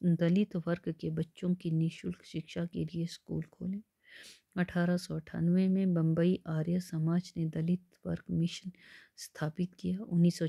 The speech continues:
छः में बम्बई में चंदा वर्कर की अध्यक्षता में भारत की दलित वर्ग सं-, संस्था की स्थापित की गई। बड़ौदा के गायकवाड़ नरेश ने दलितों और अछूतों के लिए शालाएं स्थापित की,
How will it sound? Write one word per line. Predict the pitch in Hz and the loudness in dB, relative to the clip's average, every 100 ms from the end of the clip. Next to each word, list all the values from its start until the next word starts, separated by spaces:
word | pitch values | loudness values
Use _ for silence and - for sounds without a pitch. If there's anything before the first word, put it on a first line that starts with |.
| - | -4
छः | - 214 220 | -2 4 6
में | 208 208 208 | 6 6 4
बम्बई | 175 170 185 202 | 6 6 6 6
में | 196 180 185 - - - _ - | 6 6 4 0 -12 -20 _ 0
चंदा | 185 185 208 208 | 6 8 8 6
वर्कर | 180 165 - 180 | 4 2 -2 -4
की | - 180 | -2 0
अध्यक्षता | 160 160 156 - - 185 180 | 0 -2 -6 -8 -8 0 4
में | 170 180 180 - - _ 156 | 6 4 0 -20 -20 _ -4
भारत | 151 160 190 - | 0 2 0 -2
की | 175 | -2
दलित | 170 170 180 180 | 0 2 2 0
वर्ग | 160 165 180 180 | 0 2 2 0
सं-, | 156 - 175 175 170 _ _ _ - _ - | -6 0 2 2 0 _ _ _ -20 _ -8
संस्था | - 175 170 - 185 | 2 2 2 -2 -4
की | - 175 170 | -2 -4 -4
स्थापित | 175 - - 156 190 185 - | -10 -10 -6 -4 -4 -4 -4
की | 190 | -2
गई। | 196 214 - 190 | 0 -4 -6 0
बड़ौदा | 170 170 170 175 | 2 4 4 2
के | 175 170 165 | 0 -2 -2
गायकवाड़ | 160 165 180 175 170 165 | 0 0 0 0 -2 0
नरेश | 165 160 175 180 - | 0 2 0 -2 -2
ने | 165 | -2
दलितों | 156 160 170 - 175 | 0 -2 -2 -2 -4
और | - 160 | -4 -4
अछूतों | 156 - 175 180 180 | -4 -8 -10 -2 -2
के | 180 165 | -2 -4
लिए | 165 175 | 0 0
शालाएं | 180 - 170 156 160 175 | -2 -4 -4 -2 0 0
स्थापित | 180 180 175 196 - | -2 -6 -6 -8 -14
की, | - 214 | -8 -8